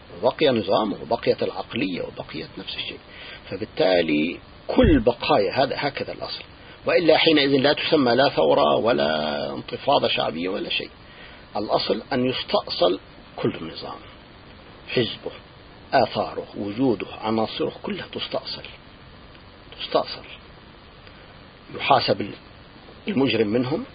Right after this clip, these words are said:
ويعني وال-، واللي ما عليه شيء يعني يتقاعد، يقعد في بيته، يعتزل،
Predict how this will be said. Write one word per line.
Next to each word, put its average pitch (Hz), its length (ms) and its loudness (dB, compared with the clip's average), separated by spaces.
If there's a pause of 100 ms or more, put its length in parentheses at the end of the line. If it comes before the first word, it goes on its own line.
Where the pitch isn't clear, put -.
(580)
ويعني 147 720 8 (1800)
وال-، 156 340 6 (280)
واللي 160 300 8
ما 165 120 8
عليه 160 300 8
شيء 208 220 4
يعني 135 180 4
يتقاعد، - 420 0 (560)
يقعد 85 220 -2
في - 120 -4
بيته، 92 280 -6 (2000)
يعتزل، - 380 -2